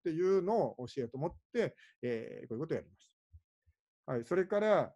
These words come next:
えっと、ロケットガールプロジェクトっ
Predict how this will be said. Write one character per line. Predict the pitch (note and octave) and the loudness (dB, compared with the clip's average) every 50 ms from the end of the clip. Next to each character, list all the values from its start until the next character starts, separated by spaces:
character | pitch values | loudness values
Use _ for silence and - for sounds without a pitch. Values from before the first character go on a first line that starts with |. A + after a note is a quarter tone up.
| _ | _
え | - C3+ B2+ | -8 -8 -8
っ | C3+ _ | -8 _
と、 | - C#3 B2+ B2 A#2+ A#2+ A#2 A#2 A#2 A2+ A#2 | -6 -4 -2 -2 -2 -2 -2 -2 -2 -4 -2
ロ | A#2 D3 D3+ | -2 -2 0
ケ | D#3 A3+ | 0 0
ッ | A3+ A3+ _ _ _ - | -2 -2 _ _ _ -4
ト | A#3 G#3+ | -4 -2
ガ | G#3 G#3+ G#3+ G#3+ | 0 0 0 0
ー | G#3+ | 0
ル | G3+ | 0
プ | - - | 0 0
ロ | G3 F#3 | 0 0
ジ | D#3+ C#3 | -2 -2
ェ | - | -4
ク | - | -8
ト | - | -12
っ | - | -20